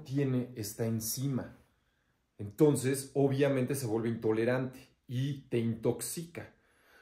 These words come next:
Lo que pasa es que somos súper fans, nos metieron a la mente, nos lavaron el coco nuestras abuelitas, tías, mamás, el tío Pepín, de que la leche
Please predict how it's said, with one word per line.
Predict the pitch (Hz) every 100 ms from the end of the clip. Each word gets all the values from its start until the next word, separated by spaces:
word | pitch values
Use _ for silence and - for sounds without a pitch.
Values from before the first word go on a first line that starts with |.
| -
Lo | 127
que |
pasa | 135 160 -
es | -
que | 151
somos | 156 160 156
súper | - 165 156 156
fans, | 135 123 110 113 120
nos | 117 107 117
metieron | 110 104 120 143 147
a | 135
la | 117 120
mente, | 123 123 101 120
nos | 113 98
lavaron | 104 104 117 127 127 120 - - _
el | 110 110
coco | - 135 135
nuestras | 123 110 110 104
abuelitas, | 92 104 110 117 120 110 -
tías, | 113 113
mamás, | 104 101 101 107 107
el | 101
tío | - 120
Pepín, | 131 127 120 120
de | 120
que | - 107 - - _
la | 110 110
leche | 120 135 131 143 - -